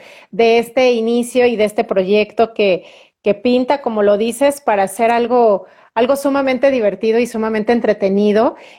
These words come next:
y, y diferente a lo que está uno acostumbrado a lo mejor a, este, a, a escucharlos, a todo tu equipo.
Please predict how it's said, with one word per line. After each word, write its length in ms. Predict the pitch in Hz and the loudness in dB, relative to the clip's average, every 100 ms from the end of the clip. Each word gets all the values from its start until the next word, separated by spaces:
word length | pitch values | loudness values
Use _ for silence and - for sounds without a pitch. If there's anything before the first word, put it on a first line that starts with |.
| _ | _
y, 260 | 214 220 240 | -6 0 0
y 40 | |
diferente 680 | 233 240 233 226 294 320 381 | 0 0 0 0 -2 0 0
a 100 | 311 | 0
lo 160 | 220 | -2
que 80 | 214 | -6
está 320 | 190 240 226 226 | -6 -4 -2 -2
uno 180 | 226 | -4
acostumbrado 560 | 233 226 - 202 196 208 | -8 -10 -8 -4 0 2
a 60 | 254 | 0
lo 100 | 220 | -4
mejor 480 | 190 - 202 208 - - _ | -8 -2 0 0 -4 -20 _
a, 200 | - 208 | -4 -2
este, 540 | 196 190 - - 196 - | -2 -4 -10 -6 -4 -4
a, 220 | 214 - | -4 0
a 80 | 226 | 2
escucharlos, 920 | 214 - 208 - 233 226 262 285 311 | 0 -2 -8 -4 -2 -2 -2 -2 -2
a 120 | 233 202 | -4 -2
todo 240 | 214 214 | -2 -2
tu 80 | 214 | -4
equipo. 540 | 190 208 208 214 240 | -6 -6 -6 -2 -2